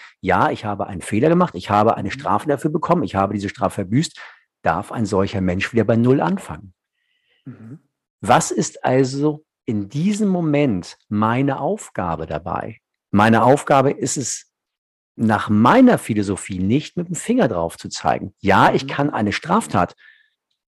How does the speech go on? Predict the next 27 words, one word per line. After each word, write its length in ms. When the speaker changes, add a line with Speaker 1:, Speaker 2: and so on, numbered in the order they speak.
Speaker 1:
nicht 460
gut 220
finden 280
und 80
ich 120
finde 340
sie 260
nicht 320
gut, 260
weil 160
sie 120
ja 80
gegen 220
ein 160
Commitment 720
geht, 280
was 200
wir 60
uns 160
gegenseitig 440
gegeben 300
haben. 300
Was 280
Speaker 2:
Mhm. 60
Speaker 1:
auch 140
immer. 240
Wir 320